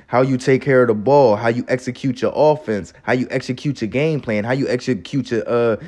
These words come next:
defensive game plan. Everything. The playoffs are so keen on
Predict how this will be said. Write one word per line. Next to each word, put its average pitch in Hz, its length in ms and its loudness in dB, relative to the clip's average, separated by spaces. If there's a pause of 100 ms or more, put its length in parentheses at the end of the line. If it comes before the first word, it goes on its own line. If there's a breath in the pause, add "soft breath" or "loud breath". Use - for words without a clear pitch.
(180 loud breath)
defensive 127 480 -2
game 107 240 -2
plan. 90 340 -6 (1200 loud breath)
Everything. 101 600 -2 (1500)
The 110 80 -2
playoffs 135 640 4 (200)
are 117 240 2
so 147 380 2
keen 147 540 -4
on 110 520 -2